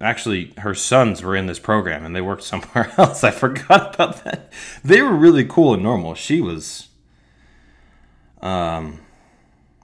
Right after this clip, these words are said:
a work of art, like, and not in a good way, just interesting. You, you couldn't, um, and it, it also, the, the group, so, uh,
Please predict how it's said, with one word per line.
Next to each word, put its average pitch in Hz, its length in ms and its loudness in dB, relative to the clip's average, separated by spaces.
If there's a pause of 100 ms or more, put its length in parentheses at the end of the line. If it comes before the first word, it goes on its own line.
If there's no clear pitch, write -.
(400)
a 95 60 -8
work 95 260 -6
of 85 120 -10
art, 92 360 -4 (400)
like, - 340 -18 (400)
and 78 140 -14
not 92 260 -8
in 85 320 -10
a - 80 -18
good 78 240 -14
way, 55 100 -20
just - 460 -16
interesting. 80 680 -14 (220)
You, 78 240 -16
you 82 200 -18
couldn't, 87 440 -12 (880)
um, 76 500 -14 (1300)
and 98 540 -4 (1300)
it, 123 200 -4
it - 160 -8
also, 185 380 0
the, 92 160 -4
the 120 240 -8
group, 113 540 -2 (160)
so, 98 420 -6
uh, 90 140 -12